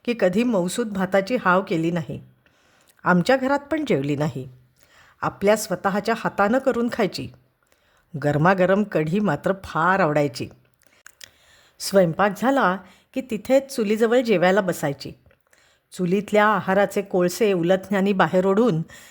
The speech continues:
त्यावर थोरला कढीचा वाडगा ठेवायचा आणि मग गतकाळातील आठवणीसोबत सावकाश तास दीड तास जेवायची.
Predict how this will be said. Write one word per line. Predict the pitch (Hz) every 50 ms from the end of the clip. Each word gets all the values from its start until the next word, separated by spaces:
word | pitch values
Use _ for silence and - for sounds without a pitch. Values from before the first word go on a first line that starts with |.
| - _ _ -
त्यावर | 196 180 180 180 185 202 233 254 -
थोरला | - 202 185 170 165 185 202
कढीचा | 214 208 190 175 175 196 185 - 208
वाडगा | 196 196 165 151 147 180
ठेवायचा | 190 185 208 180 165 180 196 208 208 269 247 185 160 - - - - - - - _ _ -
आणि | - 214 220
मग | 226 240 247 214 196 185 185
गतकाळातील | 185 185 247 254 247 247 233 220 214 208 214 262 240
आठवणीसोबत | 220 185 180 - - 202 196 202 196 - 247 262 226 220 180 180 180 - - - - _ _ _ _ -
सावकाश | - - 220 196 196 190 190 233 226 226 226 233 226 - - -
तास | 202 208 240 247 214 202
दीड | 185 202 208 233 247 233 -
तास | 220 214 226 220 226
जेवायची. | 220 180 143 147 135 135 135 - -